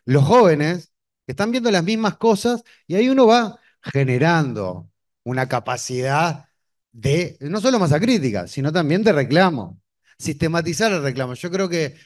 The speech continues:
hoy cuando preguntaba acerca de los recursos, es,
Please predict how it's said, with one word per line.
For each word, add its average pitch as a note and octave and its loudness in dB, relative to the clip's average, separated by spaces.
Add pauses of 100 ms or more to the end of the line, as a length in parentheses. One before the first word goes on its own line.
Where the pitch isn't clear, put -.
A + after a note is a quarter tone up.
(100)
hoy D#3+ -8
cuando D3 -4
preguntaba C3 0
acerca C#3 -6
de C#3+ 2
los B2 0
recursos, C#3+ -2
es, C#3 -4